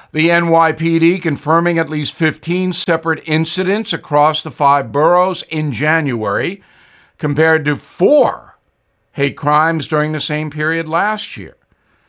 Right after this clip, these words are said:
Police now say that they will pay seven thousand dollars for information about anti-Semitic attacks.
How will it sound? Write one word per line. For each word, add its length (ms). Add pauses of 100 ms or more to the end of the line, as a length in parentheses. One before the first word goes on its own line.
(460)
Police 340
now 240
say 800 (440)
that 220
they 180
will 200
pay 300
seven 680
thousand 800
dollars 560
for 160
information 840
about 320
anti-Semitic 800
attacks. 680